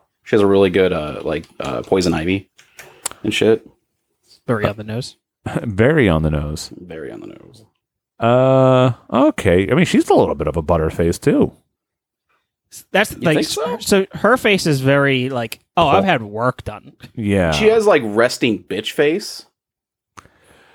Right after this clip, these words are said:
Speaker 3: No, she has, like, like, raised cheekbone face. Hmm.
Speaker 1: I, she,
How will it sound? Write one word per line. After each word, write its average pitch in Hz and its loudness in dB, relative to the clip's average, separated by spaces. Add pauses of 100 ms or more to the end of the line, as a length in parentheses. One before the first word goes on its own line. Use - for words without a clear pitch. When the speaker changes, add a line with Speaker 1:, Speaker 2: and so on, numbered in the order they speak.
(160)
Speaker 3:
No, 127 2
she 208 0
has, 214 2
like, 127 0 (1600)
like, 107 2
raised 104 0 (280)
cheekbone 82 -2
face. - -10 (2500)
Hmm. 160 -2
Speaker 1:
I, 392 -6
she, - -14